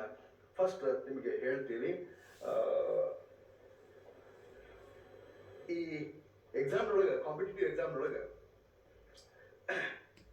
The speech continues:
ಒಂದಿಷ್ಟು ಮಂದಿ ಪುಸ್ತಕದ ಸೈಜ್ ನೋಡಿ ಹೆದರ್ ಬಿಡ್ತಾರ. ಇಷ್ಟ ದಪ್ಪನ ಪುಸ್ತಕ ಓದುದ?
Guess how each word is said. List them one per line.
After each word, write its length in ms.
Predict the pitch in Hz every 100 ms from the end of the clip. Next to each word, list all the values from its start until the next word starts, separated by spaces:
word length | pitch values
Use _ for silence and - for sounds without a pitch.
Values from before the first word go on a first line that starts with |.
| - - - - - - - - - - - - - - - - - - - -
ಒಂದಿಷ್ಟು 440 | - 240 - - 240
ಮಂದಿ 580 | 277 - - - - - - - -
ಪುಸ್ತಕದ 560 | 269 - 359 - 277
ಸೈಜ್ 340 | - 247 294 262
ನೋಡಿ 180 | 269 226
ಹೆದರ್ 220 | - -
ಬಿಡ್ತಾರ. 240 | - - - - - - - - - - - - - - - - - - - - - - -
ಇಷ್ಟ 240 | 269 269 294
ದಪ್ಪನ 360 | 294 302 285
ಪುಸ್ತಕ 260 | 285 294 285
ಓದುದ? 300 | 285 269